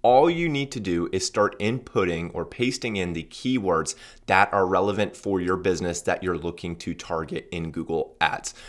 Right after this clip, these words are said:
So for example, let's say you sell sandals online. Well, I have this list of keywords here, and so I'll paste them in, and then you can select Get Started.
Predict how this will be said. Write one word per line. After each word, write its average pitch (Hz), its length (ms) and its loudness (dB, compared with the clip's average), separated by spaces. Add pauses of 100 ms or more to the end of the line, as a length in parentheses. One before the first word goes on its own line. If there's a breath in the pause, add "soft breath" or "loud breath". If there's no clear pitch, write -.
(240 loud breath)
So 131 400 8
for - 340 4
example, 117 500 2
let's 113 320 2
say 127 320 6
you 107 320 2
sell 98 380 4
sandals 87 600 -2
online. 80 580 -2
Well, 87 240 0 (300 loud breath)
I 98 60 0
have 110 180 6
this 110 180 -2
list 107 260 -2
of 101 280 2
keywords 98 440 0
here, 80 460 -6 (400 loud breath)
and 90 140 -6
so 92 160 4
I'll 92 220 0
paste - 520 -2
them 113 240 0
in, 82 420 -4
and 82 220 -6
then 80 80 -4
you 80 80 -8
can 82 160 -14
select 82 460 -4
Get - 240 0
Started. 85 600 -4